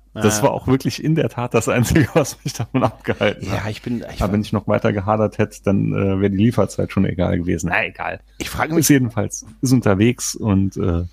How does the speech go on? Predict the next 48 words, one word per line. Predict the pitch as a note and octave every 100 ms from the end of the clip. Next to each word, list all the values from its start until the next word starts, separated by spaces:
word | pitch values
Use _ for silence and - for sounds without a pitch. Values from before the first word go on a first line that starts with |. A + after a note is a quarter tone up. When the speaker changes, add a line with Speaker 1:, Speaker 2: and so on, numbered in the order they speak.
| _
Speaker 2:
Warum | - G2 F#2+
Speaker 1:
ja. | F2+
Speaker 2:
sind, | F2
warum | - A2+
sind | A#2
wir | A2
so | G#2+
geizig | - F#2+
Speaker 1:
So | G#2
lange | G#2 G2
macht's | G2+ G#2+ F#2+
die | F#2+
Speaker 2:
geworden? | F#2+
Speaker 1:
alte | F#2+
Gurke | F#2 F2+ -
auch. | F2+ E2 -
Speaker 2:
Ja, | A2 G#2 A2
warum | G2+
sind | G#2 C#3+
wir |
denn | A2+ G2+
so | F#2+
geizig | - G#2 - A3+ D3
auf |
einmal | G2+ A2 G#2+
geworden, | G#2+ G#2 G#2 G2+
was | -
Technik | C3 - - -
angeht? | G#2+ G2
Das | -
ist | G#2
bei | G#2+
mir | G#2+ A#2+
auch | E3 -
so. | - G#2+ G2+ - - - - - -
Die | A#2
Speaker 1:
Ich |
Speaker 2:
letzten | G2 G2+ A2+ G2
Speaker 1:
hab | -
kein, | - A2
nee, | A2+ C3+
allgemein. | C#3+ D3 D#3 G2+ D3+ C4
Ich | D3+ -
bin | B2
allgemein | - C#3 A#2 F#2 E3 C#4
irgendwie | C#3+ - G#2
geizig | - G2 - - -
geworden. | F#2 F2+ F2+